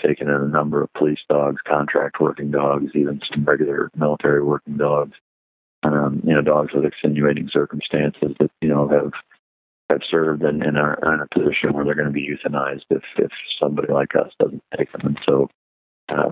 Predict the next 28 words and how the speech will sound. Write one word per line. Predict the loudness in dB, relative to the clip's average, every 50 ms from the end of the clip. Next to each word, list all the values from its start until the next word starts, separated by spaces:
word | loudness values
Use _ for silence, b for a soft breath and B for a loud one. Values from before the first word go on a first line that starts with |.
| 0 0
first | 0 0 0 0 -2
and | -2 0
foremost, | 0 0 0 0 -2 -2 -2 -2 0
we | 0 2
act | 2 0 0 0 0
as | 0 0 0
an | 0 -2
indefinite | 0 0 2 2 0 0 0 -2 -4 -4 -4 -2 -2
sanctuary | 0 0 0 -2 -2 0 0 0 2 0 0 -2 0 0
for | 0 2
dogs | 2 2 0 0 -2 -2
like | -2 -2 -2 -2 -2
that, | -2 -2 -2 -4 -4
a | -2 -2 -2
retirement | -2 -4 -2 -2 0 0 0 -2 -4 -6 -4
home | -4 -4 -2 -2
where | -2 -2 -2
we | -2 -2
just | 0 0 0 0 -4 _ _ _ _ _ _ _ _ _ _ 0
let | 0 0
them | 0 -2 -2 -2
be | -2
a | 0
dog. | 2 2 2 2 0 0
They | 0
run | 0 0 0 -2
around | -2 -4 -4 -4 -4 -4 -4
the, | -4 -6 -4 -4 -6